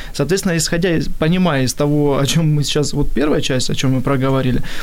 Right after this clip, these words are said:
нужно понимать, что тут можно придираться, по большому счёту, к ма-, массе вещей.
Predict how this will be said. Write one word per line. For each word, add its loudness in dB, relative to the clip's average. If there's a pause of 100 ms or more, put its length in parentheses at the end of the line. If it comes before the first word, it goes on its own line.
(120)
нужно 0
понимать, 0
что -4
тут -4
можно 0
придираться, 0
по -6
большому 0
счёту, -2
к -2
ма-, 0
массе 0
вещей. -2